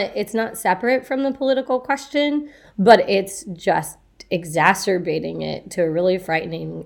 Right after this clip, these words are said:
extent. Um, the, I will say that President Joe Biden, um, signed an executive order that calls for a change to refugee processing,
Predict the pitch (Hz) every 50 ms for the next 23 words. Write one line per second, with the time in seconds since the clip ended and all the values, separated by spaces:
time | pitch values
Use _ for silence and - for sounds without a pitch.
0 | - - 202 175 165 - - - - - - 208 202 190 165 156 156 156 - -
1 | - _ - - - - - _ - 214 202 196 190 185 175 175 175 170 180 -
2 | - - - - 208 180 202 233 233 233 220 220 - - - - - _ _ -
3 | 214 226 220 214 220 233 247 254 262 240 - - 233 220 208 208 214 208 190 190
4 | 185 180 196 175 170 165 165 - - - - - - - 214 202 208 190 202 190
5 | 185 170 165 - - _ _ _ _ - 214 165 180 190 180 180 190 196 214 220
6 | 208 233 226 220 196 170 - 190 190 180 - 190 190 202 196 196 196 185 175 170
7 | 185 185 - 208 180 175 156 - - 196 226 233 226 226 208 180 - - - -
8 | - - - 226 226 220 226 - 190 185 175 - - - 220 226 233 226 220 -
9 | - 196 180 175 175 - 190 170 - 190 170 - - 170 160 175 175 - 165 175
10 | 170 175 160 160 156 165 -